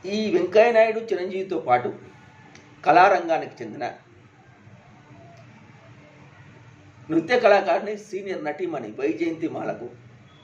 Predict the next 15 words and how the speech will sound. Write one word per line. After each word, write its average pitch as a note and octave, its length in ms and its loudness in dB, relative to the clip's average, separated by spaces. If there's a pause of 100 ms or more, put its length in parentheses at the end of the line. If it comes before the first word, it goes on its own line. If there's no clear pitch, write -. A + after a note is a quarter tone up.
(360)
ప్రముఖ F3 240 0 (200)
భరతనాట్య D#3 840 -2 (280)
కళాకారిణి A#2+ 640 -4 (680)
పద్మా C#3 320 0
సుబ్రహ్మణ్యన్ను B2+ 680 -8
కూడా A#2+ 400 -6
పద్మవిభూషణ్ A#2+ 580 -4
అవార్డు - 240 -12
ఇచ్చింది. - 300 -20 (880)
అంతేకాకుండా G3 840 -2 (280)
ఈ G3 120 -10
తెలంగాణకు A3+ 800 0 (100)
చెందినటువంటి F3 680 -8 (1500)
గడ్డం G#3 300 0
సమ్మయ్య E3+ 540 -2